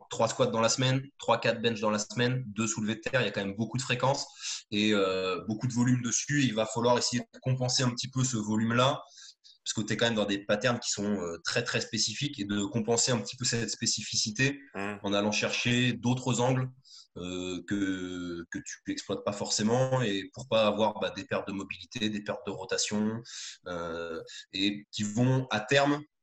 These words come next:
Speaker 1: au mieux, euh, t'empêcher de progresser, au pire, bah,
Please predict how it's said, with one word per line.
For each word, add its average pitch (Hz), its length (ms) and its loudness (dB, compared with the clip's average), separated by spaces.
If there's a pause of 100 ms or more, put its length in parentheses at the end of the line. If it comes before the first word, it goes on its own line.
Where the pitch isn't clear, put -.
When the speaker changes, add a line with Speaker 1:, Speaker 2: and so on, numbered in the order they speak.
(540)
Speaker 1:
au 117 140 0
mieux, 135 340 4 (280)
euh, 92 580 -6
t'empêcher 107 460 -2
de - 40 -12
progresser, 104 600 0
au 113 220 -4
pire, 131 320 0
bah, 92 260 -2